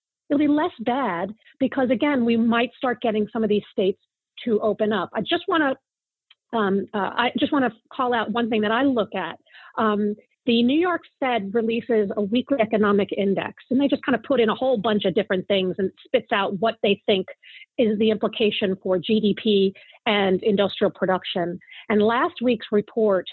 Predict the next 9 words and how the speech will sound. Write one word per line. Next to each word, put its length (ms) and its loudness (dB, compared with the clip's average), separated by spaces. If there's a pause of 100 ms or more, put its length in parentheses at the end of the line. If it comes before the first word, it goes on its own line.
(420)
suggested 680 -2 (160)
down 320 0
ten 180 0
percent 420 -4
G 160 -2
D 200 -2
P 300 2 (320)
and 160 2
down 240 2